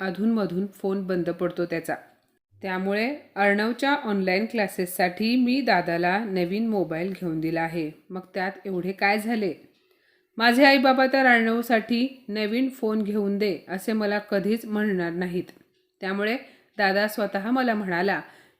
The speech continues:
की मोबाईल घेऊन दे. एक भाऊ म्हणून त्याचा माझ्यावर पूर्ण अधिकार आहे, तो मला हक्काने मागू शकतो आणि म्हणूनच मी त्याला नवीन फोन घेऊन दिला आहे." सुरेखाताई म्हणाल्या, "अगं,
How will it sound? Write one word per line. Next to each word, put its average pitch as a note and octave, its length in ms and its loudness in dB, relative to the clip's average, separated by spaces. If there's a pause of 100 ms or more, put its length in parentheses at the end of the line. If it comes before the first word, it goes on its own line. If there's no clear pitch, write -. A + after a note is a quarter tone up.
की C4+ 440 -4
मोबाईल G3 420 0
घेऊन F#3+ 320 -2
दे. F3+ 120 0 (880)
एक A#3+ 300 -2
भाऊ G#3+ 280 0
म्हणून G3+ 440 -2
त्याचा F#3+ 340 -4
माझ्यावर F#3 560 -2 (160)
पूर्ण G#3+ 240 -2 (120)
अधिकार F3+ 440 -2
आहे, E3+ 220 0 (640)
तो B3+ 80 0
मला C#4 200 4
हक्काने B3 460 2
मागू A3+ 300 2
शकतो B3 420 0
आणि G3+ 320 -2
म्हणूनच G#3 560 -2 (180)
मी G#3+ 100 -6
त्याला G3 300 -2
नवीन G3+ 340 -2
फोन F#3+ 300 -4
घेऊन F3+ 260 -4
दिला E3 220 0
आहे." E3 200 -2 (800)
सुरेखाताई B3+ 600 0
म्हणाल्या, G3+ 540 2 (520)
"अगं, F#3 180 -6